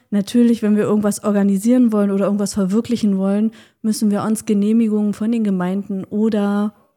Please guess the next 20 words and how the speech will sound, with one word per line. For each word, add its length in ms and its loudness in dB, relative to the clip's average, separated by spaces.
eben 240 0
auch 120 -2
von 160 -4
der 100 0
Landkreisverwaltung 1040 -2
holen. 380 0
Und 240 -2
zu 120 -4
sagen, 540 -4
„Mensch, 400 -4
wir 140 -2
laden 300 -2
euch 200 -4
ein 420 -2
und 260 -6
guckt, 260 -8
was 180 -4
wir 100 -4
machen“, 420 -4
und 300 -6